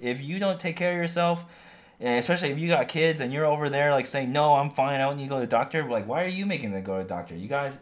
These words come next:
you guys set that example up, right? Like, uh, some of you are like, "Whoa, Junie, you don't even have kids, so you wouldn't understand."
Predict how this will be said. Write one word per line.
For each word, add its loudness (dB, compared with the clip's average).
you -18
guys -6
set -12
that -6
example -8
up, -6
right? -12
Like, -14
uh, 0
some -2
of -2
you -2
are 0
like, -6
"Whoa, 2
Junie, -4
you -4
don't -4
even -6
have -4
kids, -10
so -12
you -8
wouldn't -6
understand." -8